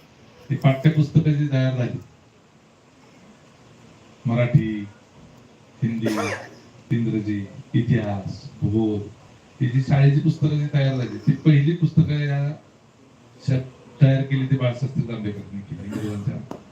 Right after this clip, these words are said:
ह्याच्या काळात. आणि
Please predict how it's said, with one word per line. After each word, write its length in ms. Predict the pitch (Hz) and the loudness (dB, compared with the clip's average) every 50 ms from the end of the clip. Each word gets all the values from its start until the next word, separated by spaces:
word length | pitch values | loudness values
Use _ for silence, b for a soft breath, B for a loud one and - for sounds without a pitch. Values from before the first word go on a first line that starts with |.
| - - - - - - - | -20 -20 -20 -20 -16 -8 -6
ह्याच्या 220 | - 98 98 104 | -4 -4 -4 -6
काळात. 260 | - - 208 202 131 - - - - - - - - - - - - - - - - - - - - - - - - - - - - - | -8 -10 -10 -10 -10 -12 -14 -18 -18 -20 -20 -20 -20 -20 -20 -20 -20 -20 -20 -20 -20 -20 -20 -20 -20 -20 -20 -20 -20 -20 -20 -14 -8 -6
आणि 580 | - - 120 123 135 135 135 135 131 131 131 | -4 -2 2 4 6 6 6 6 4 2 0